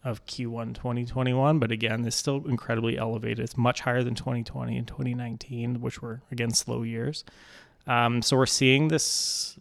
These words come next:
sort of, some of the, the rush to buy come off, and now we're seeing, but we're still seeing a lot of activity out there in the marketplace. Um, and then as far as sort of the new launches, we like to look at,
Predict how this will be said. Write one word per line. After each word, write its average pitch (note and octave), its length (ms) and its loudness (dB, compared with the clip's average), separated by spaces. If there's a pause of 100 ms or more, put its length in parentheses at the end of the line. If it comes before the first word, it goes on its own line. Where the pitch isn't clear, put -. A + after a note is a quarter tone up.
sort A#2+ 280 0
of, A2+ 120 -4
some C3 260 0
of A#2+ 60 0
the, B2 280 -2 (220)
the B2+ 100 2
rush A#2 680 0
to - 80 -6
buy C3 300 -2
come C#3+ 220 -2
off, D3+ 220 -2
and A#2 100 0
now A#2 120 -4
we're A#2+ 100 -6
seeing, C#3 220 -10
but C#3 140 -4
we're C3 80 0
still B2 240 -2
seeing A#2 420 -4 (380)
a B2+ 40 2
lot A#2 280 2
of B2 100 -4
activity C3 560 -4
out - 160 -10
there C#2 140 -6
in C#2 80 -4
the - 60 -6
marketplace. - 880 -10 (760)
Um, A2+ 340 -4
and A#2+ 160 0
then A#2 120 2
as A#2 100 2
far B2 240 8
as A#2+ 120 4
sort A#2+ 220 4
of A2+ 60 4
the A#2 80 2
new A2+ 220 2
launches, B2+ 520 -4
we C#3 60 -6
like C3+ 200 -4
to C3+ 100 -4
look A#2 200 -6
at, F#2 200 -6